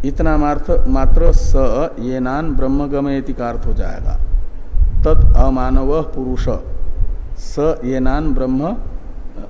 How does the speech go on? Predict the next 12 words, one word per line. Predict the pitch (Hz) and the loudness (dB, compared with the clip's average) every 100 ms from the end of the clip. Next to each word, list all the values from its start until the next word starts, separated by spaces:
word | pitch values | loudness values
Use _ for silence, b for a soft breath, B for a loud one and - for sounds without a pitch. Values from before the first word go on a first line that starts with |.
| - - 127 | -14 -12 -4
गमयति, | 143 143 131 - 90 - - - - - - - - - 113 | -2 -2 -2 -6 -10 -10 -10 -12 -12 -6 2 4 6 4 4
यह | 135 151 139 92 156 247 - - - - - - - - - - - - - - - - - - | 0 -2 -2 -2 -4 -6 -8 -8 -4 -4 -2 -6 -4 -2 -2 -2 -4 -8 -8 -2 4 4 4 4
अमानवत्व | 143 151 143 139 143 147 143 - 131 | 6 6 4 4 2 -2 -4 -6 -6
का | 120 104 117 185 - - - 113 | -6 -2 0 0 -2 -4 -2 -2
ज्ञापक | 123 123 - 147 127 | -2 -2 -2 -2 -4
मात्र | 120 - 127 | -4 -4 -8
होगा, | 110 110 107 123 139 - - 123 | -8 -8 -4 -4 -2 -4 -4 -4
नेतृत्व | 135 139 151 151 - 131 | -6 -6 -8 -10 -8 -8
का | 135 151 | -6 -6
ज्ञापक | 131 113 113 151 | -6 -10 -10 -8
नहीं | 175 156 | -6 -6
होगा। | 104 82 104 | -8 -12 -16